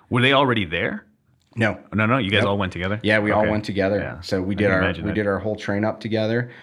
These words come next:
Speaker 2: And I will say that. So they gave me a platoon when we were doing our train up 'cause we already knew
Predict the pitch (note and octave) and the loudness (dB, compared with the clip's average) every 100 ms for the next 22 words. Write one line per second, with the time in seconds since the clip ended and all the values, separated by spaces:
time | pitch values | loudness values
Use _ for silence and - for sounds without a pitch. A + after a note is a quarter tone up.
0 | - _ A2+ A#2 B2 B2+ A#2+ A#2 G2 F#2 | -20 _ 0 2 2 4 2 2 0 0
1 | - - G2+ G#2 G2+ A2+ A2+ G#2+ A2+ - | -2 -4 -2 0 2 4 2 0 -6 -6
2 | G#2 G#2 G2 F#2 F#2+ F#2 G2 F2+ - F2+ | -4 -2 0 0 0 0 -2 -2 -4 -4
3 | G2 G2 G2 F#2+ A2 G2+ G2+ G#2 F#2+ F#2 | -4 -6 -8 -6 -4 0 0 2 0 -2
4 | F#2 G2+ | -2 -2